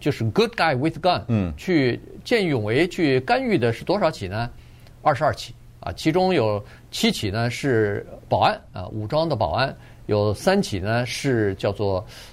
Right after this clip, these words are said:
Speaker 1: off duty 的，呃，警察，就是下，下岗的，
Speaker 2: 嗯。
Speaker 1: 这不是叫下岗，
Speaker 2: 下班。
Speaker 1: 下班了，
Speaker 2: 嗯。
Speaker 1: 哎，就是下班的，不是在，呃，当班的这个警察。那除了这个十个人之外呢，呃，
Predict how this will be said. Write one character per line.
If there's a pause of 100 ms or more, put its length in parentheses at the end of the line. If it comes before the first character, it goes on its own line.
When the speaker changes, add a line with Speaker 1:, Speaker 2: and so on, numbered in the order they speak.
(240)
Speaker 1:
off
duty
的， (380)
呃，
警
察， (140)
就
是 (140)
下，
下
岗
的，
Speaker 2:
嗯。
Speaker 1:
这
不
是
叫
下
岗，
Speaker 2:
下
班。
Speaker 1:
下
班
了，
Speaker 2:
嗯。
Speaker 1:
哎，
就
是
下
班
的，
不
是
在， (280)
呃， (160)
当
班
的
这
个
警
察。 (360)
那
除
了
这
个
十
个
人
之
外
呢， (520)
呃，